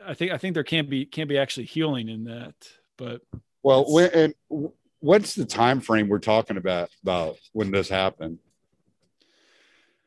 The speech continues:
Speaker 1: Yeah, so I am horrible with time frames. Everyone knows that who knows me, but, uh,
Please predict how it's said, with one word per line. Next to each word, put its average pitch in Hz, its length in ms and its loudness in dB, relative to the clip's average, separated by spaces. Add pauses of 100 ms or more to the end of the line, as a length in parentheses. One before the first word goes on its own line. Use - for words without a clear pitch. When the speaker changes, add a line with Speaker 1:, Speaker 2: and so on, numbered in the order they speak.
(440)
Speaker 1:
Yeah, 233 300 2
so 214 640 6 (960)
I 196 120 -2
am 202 120 -2
horrible 185 560 2
with 156 200 -4
time 160 280 -6
frames. 180 800 -8
Everyone 156 340 -6
knows 147 240 -2
that 151 160 0
who 143 80 -6
knows 143 300 -2
me, 156 200 -2
but, 139 300 0
uh, 131 280 0